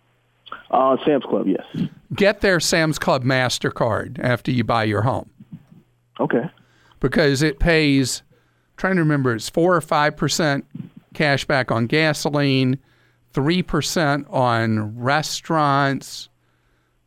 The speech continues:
Speaker 2: uh, trying to remember, I think it's two percent on Sam's. I'm trying to remember how all the deals are, but it's, um, it's a good everyday use cash reward card,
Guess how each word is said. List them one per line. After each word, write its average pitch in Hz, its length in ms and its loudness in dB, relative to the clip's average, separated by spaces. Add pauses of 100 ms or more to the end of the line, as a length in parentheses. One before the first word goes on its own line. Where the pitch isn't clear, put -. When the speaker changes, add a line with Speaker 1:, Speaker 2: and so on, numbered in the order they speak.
(320)
Speaker 2:
uh, 110 380 0 (760)
trying 151 200 -2
to 139 60 0
remember, 120 300 0
I 120 60 0
think 135 300 -4
it's - 180 -16 (300)
two 208 180 -4
percent 175 460 -4
on 147 260 -2 (460)
Sam's. 156 340 0
I'm - 140 -2
trying 165 240 2
to 147 80 4
remember 131 500 2
how 131 360 -2 (120)
all 127 180 2
the 123 140 -2
deals 127 380 0
are, 131 200 2
but 131 220 -2 (420)
it's, 156 300 0
um, 131 460 0 (260)
it's 156 220 0
a 151 80 0
good 180 680 0 (500)
everyday 160 540 2
use 135 640 0 (140)
cash - 420 -2
reward 110 440 0
card, - 300 -6